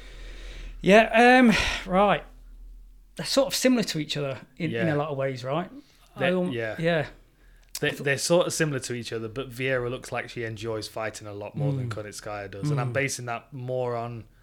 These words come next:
Speaker 2: Kunitskaya's last fight than anything else.
Speaker 1: Yeah.
Speaker 2: She, she just, she didn't s-,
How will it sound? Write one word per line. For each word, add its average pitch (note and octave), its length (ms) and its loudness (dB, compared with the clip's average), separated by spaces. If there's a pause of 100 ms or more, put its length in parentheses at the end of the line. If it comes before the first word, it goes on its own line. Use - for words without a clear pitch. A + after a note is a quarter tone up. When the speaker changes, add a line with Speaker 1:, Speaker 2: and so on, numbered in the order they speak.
(140)
Speaker 2:
Kunitskaya's A#2 540 -6
last A#2 320 -6
fight G#2+ 260 -10
than A2 120 -12
anything G#2+ 340 -14
else. F#2+ 400 -14 (1120)
Speaker 1:
Yeah. C3+ 320 -4
Speaker 2:
She, - 400 -8
she A#2+ 200 -8
just, A2+ 280 -12
she - 180 -6
didn't B2 320 -8
s-, - 240 -10